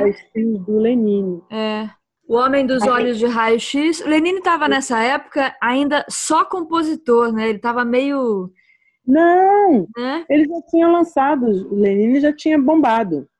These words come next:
Speaker 2: Ah, já?
Speaker 1: Já tinha
Speaker 2: Mas não,
Speaker 1: bombado.
Speaker 2: mas... é mesmo, é? É,
Speaker 1: Mas
Speaker 2: claro,
Speaker 1: ele ainda não
Speaker 2: lógico.
Speaker 1: tinha gra-,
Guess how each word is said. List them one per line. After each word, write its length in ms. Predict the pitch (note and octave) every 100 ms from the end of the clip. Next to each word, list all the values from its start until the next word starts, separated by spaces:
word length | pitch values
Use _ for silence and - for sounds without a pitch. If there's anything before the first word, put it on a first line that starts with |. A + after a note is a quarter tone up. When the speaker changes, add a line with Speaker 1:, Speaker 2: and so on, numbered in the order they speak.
| _ -
Speaker 2:
Ah, 160 | B3+ C4+
já? 360 | C4+ C#4 F4 - _ F#3
Speaker 1:
Já 120 | E3+ E3
tinha 180 | -
Speaker 2:
Mas 140 | F#3 B3+
não, 80 | -
Speaker 1:
bombado. 300 | A3 F3+ F3
Speaker 2:
mas... 80 | A#3 - - _ -
é 120 | C#5+
mesmo, 280 | G4 A4 F#4+
é? 40 | E4 - -
É, 240 | A#4 G#4+ D4+
Speaker 1:
Mas 140 | -
Speaker 2:
claro, 60 | A#3
Speaker 1:
ele 20 | B3
ainda 60 | B3+
não 60 | C4+
Speaker 2:
lógico. 180 | C#4+ C4
Speaker 1:
tinha 160 | C#4+ C#4
gra-, 220 | C#4